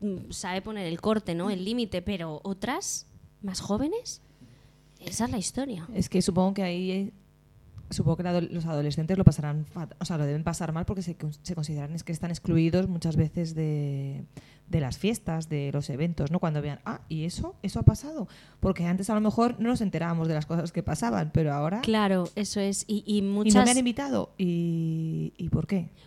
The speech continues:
Speaker 1: Bueno, y ya no solo eso, sino cuando tú has ido, a mí me pasa un poco eso. O sea, yo ya no estoy tanto en el otro lugar, pero sí el mostrar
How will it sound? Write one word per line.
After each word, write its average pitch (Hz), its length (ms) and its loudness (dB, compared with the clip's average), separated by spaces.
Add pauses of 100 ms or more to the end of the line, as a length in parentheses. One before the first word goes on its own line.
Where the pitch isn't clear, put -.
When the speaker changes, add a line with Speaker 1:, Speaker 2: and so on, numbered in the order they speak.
Speaker 1:
Bueno, 285 260 6
y 202 200 4
ya 190 120 6
no 233 80 6
solo 254 280 8
eso, 240 260 4
sino 190 400 2
cuando 214 420 6
tú 220 160 2
has 254 180 -2
ido, 302 380 -4 (680)
a 151 60 -14
mí 156 100 -4
me 156 60 -4
pasa 240 200 0
un 170 60 -2
poco - 240 -14
eso. - 260 -8 (1500)
O - 40 -16
sea, 190 160 -2
yo 185 160 2
ya 220 160 6
no 254 60 12
estoy 254 180 8
tanto 240 260 8
en 240 60 8
el 233 100 8
otro 233 160 6
lugar, 233 320 4
pero 294 160 6
sí 240 180 2
el 277 100 6
mostrar 240 580 6